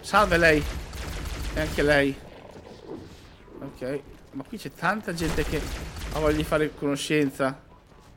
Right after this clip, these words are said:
Allora, questi moriranno tutti. Mo-, mo-, morite. Ok, no, te muori così, grazie. Te muori così, grazie. Eh, a voi anche. Opla.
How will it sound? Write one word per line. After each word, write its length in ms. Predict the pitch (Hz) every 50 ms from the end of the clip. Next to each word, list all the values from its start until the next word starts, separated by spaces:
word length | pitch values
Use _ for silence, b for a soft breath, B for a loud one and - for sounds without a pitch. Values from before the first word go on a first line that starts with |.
| - - - - - - - - - - - - - - - - - - - - - - - - - - - - - - - - -
Allora, 220 | - 127 113 92 -
questi 360 | - 160 170 165 160 - 139
moriranno 340 | 139 143 143 147 151 151 139
tutti. 300 | - 165 151 - - - - - - - -
Mo-, 140 | 147 147 135 -
mo-, 180 | 143 160 160 151
morite. 600 | 151 170 180 180 190 190 170 - - 156 147 143 - - - - - - - - - - - - - - - - - - - - - -
Ok, 280 | 139 - - 165 180 - -
no, 180 | 139 156 170
te 120 | 165 165 170
muori 260 | 180 170 170 160 165
così, 240 | 160 160 156 160 190
grazie. 440 | 214 196 156 156 160 - - 208 226 - - - - - - -
Te 80 | - 151
muori 200 | 143 143 147 139
così, 220 | - 147 143 170
grazie. 460 | 160 151 143 135 139 - - - 190 - - - - - - - - - - - - - - - - - -
Eh, 60 | 131 - -
a 80 | 123
voi 240 | 120 131 139 139 135
anche. 240 | 113 127 - - - - - - - - - - -
Opla. 680 | - 143 175 - - - 107 95 87 80 71 69 64